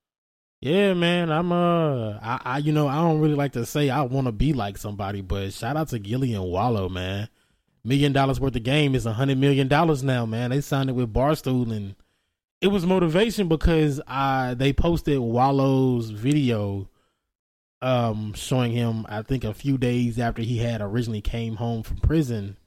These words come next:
And he said it then. He said, "I'm gonna take the game that I got while I was in prison." And he had it written all out in a notebook.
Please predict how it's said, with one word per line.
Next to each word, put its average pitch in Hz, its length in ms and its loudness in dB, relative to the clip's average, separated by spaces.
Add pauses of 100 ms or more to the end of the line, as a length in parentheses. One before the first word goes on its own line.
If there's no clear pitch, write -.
(640)
And 117 160 -4
he 127 160 0
said 139 320 0
it 110 200 -2
then. 123 360 0
He 110 120 -4
said, 104 200 -6
"I'm 113 60 -4
gonna 113 140 -4
take 120 200 -6
the 107 100 -6
game 120 340 -2
that 117 120 -2
I 110 120 -2
got 107 280 -4
while 104 160 -2
I 107 60 -2
was 104 240 -4
in 104 140 -4
prison." 117 340 0
And 107 100 -4
he 113 140 -2
had 117 160 -4
it 101 80 -4
written 113 260 -2
all 117 160 0
out 120 140 -2
in 113 60 -4
a 104 40 -4
notebook. 110 500 0